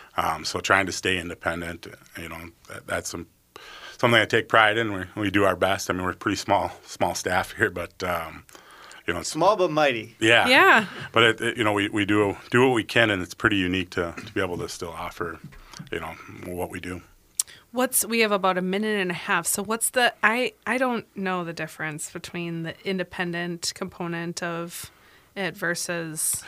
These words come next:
Speaker 1: So there's kinda two
Speaker 3: not.
Speaker 1: parts. I mean, one is just think of a corporate structure. So, you know,
Speaker 3: Sure.
Speaker 1: we don't have, have as many layers. Uh, I think it also allows us where,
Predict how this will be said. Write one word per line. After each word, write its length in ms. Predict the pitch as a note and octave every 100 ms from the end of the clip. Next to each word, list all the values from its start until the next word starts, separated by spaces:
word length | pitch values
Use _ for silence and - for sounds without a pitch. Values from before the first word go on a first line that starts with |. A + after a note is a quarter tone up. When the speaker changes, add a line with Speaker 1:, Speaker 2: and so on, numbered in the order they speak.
| - -
Speaker 1:
So 100 | -
there's 80 | G3
kinda 240 | F#3+ D3+ D3+
two 100 | D3
Speaker 3:
not. 80 | A#2+
Speaker 1:
parts. 240 | B2 G#2+ -
I 80 |
mean, 440 | A2 A2+ G#2+ A2+ A#2
one 160 | C3+ B2
is 140 | G#2
just 180 | G#2+ -
think 160 | G#2
of 60 | F#2+
a 60 | F#2
corporate 400 | G2+ F2 F2 -
structure. 420 | - E2 - E2
So, 140 | -
you 60 | F#2
know, 40 |
Speaker 3:
Sure. 140 | F2+ F2+
Speaker 1:
we 80 | F2+
don't 140 | F2
have, 360 | F#2+ F2 E2 - - - - -
have 420 | G2 F2+ E2+ F2 -
as 140 | F2+
many 180 | F#2 F2+
layers. 380 | F#2+ F#2+ F#2 D2+ - - - - -
Uh, 180 | G#2 F#2 -
I 60 |
think 140 | F2+ G2
it 60 | G2
also 260 | F2+ G2
allows 400 | F2+ F2+ F2 F2
us 220 | F2 -
where, 340 | F#2 F2+ E2